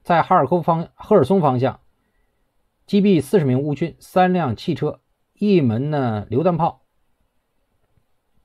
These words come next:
还有一门自行火炮。过去二十四小时呢，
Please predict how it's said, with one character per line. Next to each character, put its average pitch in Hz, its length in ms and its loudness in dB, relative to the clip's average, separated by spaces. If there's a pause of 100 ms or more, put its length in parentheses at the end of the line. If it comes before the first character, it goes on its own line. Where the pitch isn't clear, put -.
(300)
还 - 100 -2
有 165 80 0
一 143 60 -2
门 151 120 -2
自 175 180 -4
行 110 120 0
火 92 140 -4
炮。 - 240 -8 (1000)
过 220 200 4
去 214 100 2
二 208 120 6
十 190 40 2
四 214 120 0
小 165 140 4
时 135 200 -4
呢， 135 320 -4